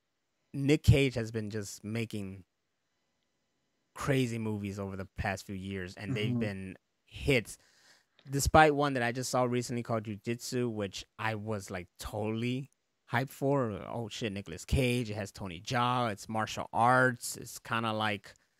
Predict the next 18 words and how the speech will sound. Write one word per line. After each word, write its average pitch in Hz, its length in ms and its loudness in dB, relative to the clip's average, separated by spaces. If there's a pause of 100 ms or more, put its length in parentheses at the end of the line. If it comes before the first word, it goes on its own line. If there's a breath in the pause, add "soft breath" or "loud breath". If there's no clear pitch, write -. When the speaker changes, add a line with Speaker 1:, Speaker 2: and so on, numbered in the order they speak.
(280)
Speaker 1:
Predator, 131 500 6
but 117 140 -2
with 110 160 -2
martial 117 360 0
arts." 123 380 2
I 123 80 0
was, 120 440 -2
I 113 60 2
was, 110 240 -2 (300)
I 113 40 -2
was 104 140 -4
for 196 280 8
it. - 80 -4 (680)
I - 80 0
watched 180 280 10
Speaker 2:
Mm-hmm. 196 80 6
Speaker 1:
this 165 120 2
movie. 147 520 6